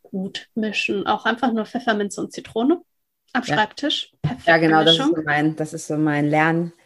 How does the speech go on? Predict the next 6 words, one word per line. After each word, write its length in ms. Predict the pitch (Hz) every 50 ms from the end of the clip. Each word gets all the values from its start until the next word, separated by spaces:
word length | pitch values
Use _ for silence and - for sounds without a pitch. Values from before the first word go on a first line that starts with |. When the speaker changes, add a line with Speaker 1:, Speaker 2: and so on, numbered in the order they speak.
| _ -
Speaker 2:
Lern- 320 | 147 160 180 196 202 196
und 140 | - 165 156
Aufmerksamkeitsöl. 1300 | - 165 175 - - 139 131 127 - - 139 123 131 - - 120 117 127 - - - - 143 123 92 - 135 - -
<laughs> 880 | 220 180 - - 190 - - 254 247 - - - - 269 - - - -
Ja. 220 | 160 156 147 - - - -
Speaker 1:
Ja, 200 | 220 220 247 240